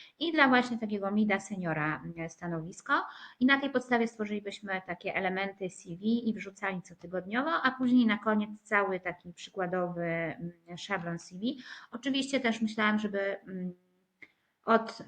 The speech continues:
odesłać osoby do tego ogłoszenia, ponieważ to ma kluczowe znaczenie. Tutaj chodzi, żeby to C V było dopasowane pod konkretne ogłoszenie, więc wtedy będzie to spójne. Sobie zobaczą, jak wygląda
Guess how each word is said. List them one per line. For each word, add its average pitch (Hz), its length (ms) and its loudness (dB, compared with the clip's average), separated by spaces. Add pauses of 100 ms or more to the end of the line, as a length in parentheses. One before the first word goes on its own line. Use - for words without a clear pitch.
(120)
odesłać 208 540 2
osoby 196 600 -4
do 185 180 2
tego 175 340 -4
ogłoszenia, 190 840 -2
ponieważ 220 640 0
to 233 120 2
ma 214 200 4
kluczowe 196 640 0
znaczenie. 185 840 -6
Tutaj 208 320 -4
chodzi, 190 480 -6 (340)
żeby 185 200 -6
to 190 120 -4
C - 180 -14
V 196 140 -10
było 185 220 -2
dopasowane 185 520 -6
pod - 140 -20
konkretne 180 400 -12
ogłoszenie, 170 400 -6
więc 185 160 -10
wtedy 240 260 2
będzie 214 220 2
to 208 100 -4
spójne. 160 420 -4
Sobie 180 200 -14
zobaczą, 196 360 -6
jak 180 220 -4
wygląda 165 680 -2